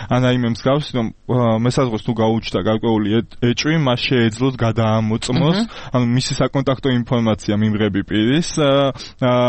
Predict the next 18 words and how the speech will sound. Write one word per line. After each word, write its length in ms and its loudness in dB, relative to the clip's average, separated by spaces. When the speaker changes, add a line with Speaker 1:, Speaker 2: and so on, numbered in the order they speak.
Speaker 1:
რომ 220 0
ჩვენ 320 -2
ნამდვილად 440 0
ამ 140 0
ადამიანთან 560 0
ჩავდივართ, 600 0
ხოლო 300 0
თუ 240 0
მივდივართ, 640 0
მაგალითად, 340 0
ტურისტული 480 0
ვიზით 360 2
და, 80 0
ნუ, 120 0
არავინ 400 2
არ 140 2
გვყავს 380 -4
იქ, 200 0